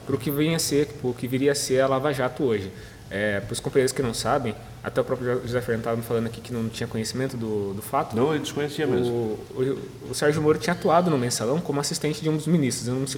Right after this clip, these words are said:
Speaker 1: me lembro agora se é da Rosa Weber ou de quem, de quem ele foi assistente, mas ele participou, é, do processo do mensalão,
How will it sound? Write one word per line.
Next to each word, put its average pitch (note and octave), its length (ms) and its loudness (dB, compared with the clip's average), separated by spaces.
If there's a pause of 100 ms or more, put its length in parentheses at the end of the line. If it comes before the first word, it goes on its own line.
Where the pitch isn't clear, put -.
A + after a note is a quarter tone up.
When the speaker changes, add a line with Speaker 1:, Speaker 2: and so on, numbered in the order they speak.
(100)
Speaker 1:
me C3+ 160 -2
lembro C3+ 200 2
agora A#2 280 0
se - 100 -4
é A2 40 -4
da G#2 100 0
Rosa G#2+ 280 -4
Weber C3+ 400 4 (540)
ou B2 300 4
de B2+ 100 -4
quem, D3+ 180 0 (300)
de C3+ 140 -8
quem E3 120 -2
ele E3 100 0
foi D#3+ 120 4
assistente, D#3+ 340 -2
mas A#2+ 160 -4
ele C3+ 560 2
participou, C3 640 0 (440)
é, A2 320 0
do A2 280 -2
processo B2 280 -6
do C3+ 60 -2
mensalão, D3+ 440 2